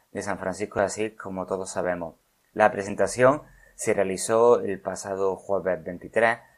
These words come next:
con el lema Escuchar la voz de la creación, donde se mostró el logo de esta edición, la zarza ardiente, que nos recuerda a la frase del Éxodo:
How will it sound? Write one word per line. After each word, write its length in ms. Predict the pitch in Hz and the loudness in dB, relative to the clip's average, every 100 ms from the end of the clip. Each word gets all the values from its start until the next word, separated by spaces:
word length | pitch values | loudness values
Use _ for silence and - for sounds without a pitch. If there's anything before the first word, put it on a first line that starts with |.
| _ | _
con 200 | - 98 | -8 -6
el 120 | 92 | -2
lema 320 | 101 110 113 | -2 2 0
Escuchar 680 | 113 98 - 101 95 101 104 | 0 -4 -10 -14 -6 -2 0
la 140 | 104 95 | 2 2
voz 240 | 95 98 | 2 0
de 80 | 101 | -4
la 120 | 87 | -6
creación, 600 | - 82 - 104 113 120 _ - _ | -10 -12 -2 2 2 -2 _ -20 _
donde 380 | 117 120 131 135 | -4 0 2 0
se 260 | - 123 | 0 -2
mostró 720 | 104 98 95 - 123 127 117 - | 0 -4 -6 2 8 8 6 0
el 180 | 98 | -4
logo 340 | 95 104 110 113 | 0 2 2 2
de 100 | 95 | 0
esta 340 | 92 110 107 | -2 2 2
edición, 720 | 92 82 82 - 117 139 104 67 | 0 -10 -14 -8 0 2 2 -6
la 200 | - 80 80 | -14 -14 -12
zarza 400 | - 101 104 107 | -4 -2 0 0
ardiente, 880 | 101 98 90 82 98 104 98 104 104 - _ _ _ _ | 0 -2 -12 -8 -4 -4 -2 -4 -4 -8 _ _ _ _
que 160 | - 113 | 0 2
nos 160 | 110 | 2
recuerda 540 | 107 101 110 113 113 120 | 0 0 2 2 4 2
a 180 | 113 107 | 2 -2
la 100 | 101 | -2
frase 480 | 101 101 - 110 | -2 -4 -2 -4
del 280 | 98 101 101 | -2 -2 0
Éxodo: 600 | 139 - - 101 98 - | 0 0 -2 0 0 -2